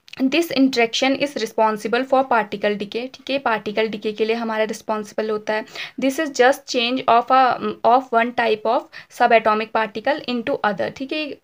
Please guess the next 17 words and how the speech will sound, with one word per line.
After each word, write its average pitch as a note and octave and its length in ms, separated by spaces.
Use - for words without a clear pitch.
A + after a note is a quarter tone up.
एक A3+ 240
को F#4+ 380
दूसरे A#3 340
में B3 100
चेंज G#3+ 280
करता G3+ 300
है, - 220
ठीक B3+ 160
है। C4 120
अ, A3 260
and B3 480
has C4 320
exchange A#3+ 540
particle A3+ 460
nature A#3+ 460
and C4 200
exchange A#3 380